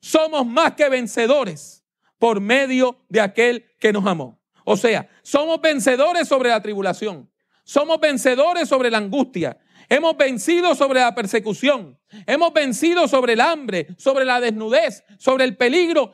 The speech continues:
y aún sobre la espada. No porque nosotros seamos fuertes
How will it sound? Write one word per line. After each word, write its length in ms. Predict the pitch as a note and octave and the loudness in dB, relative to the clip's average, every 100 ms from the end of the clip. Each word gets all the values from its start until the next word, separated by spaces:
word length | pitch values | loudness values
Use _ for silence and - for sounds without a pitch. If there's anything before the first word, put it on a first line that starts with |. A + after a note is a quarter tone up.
| G3+ | -10
y 100 | G#3+ | -2
aún 240 | B3+ D4 D4 | 0 0 0
sobre 280 | E4 D#4 | 0 2
la 60 | C4 | -2
espada. 540 | F#3+ - C4 G#3+ C#3+ E3 G3 - | 0 0 0 0 -4 -10 -20 -10
No 340 | G3 C4+ F4+ | 0 2 2
porque 300 | F4+ C#4 A#3+ | 2 0 0
nosotros 580 | A#3+ G#3+ C4 D4+ D4+ B3+ | -4 -2 0 0 0 -4
seamos 440 | - A3 B3 B3 F#3+ | -2 0 0 -2 -2
fuertes 720 | A3 C4+ G#3 - A2 - _ | 0 0 -2 -14 -20 -20 _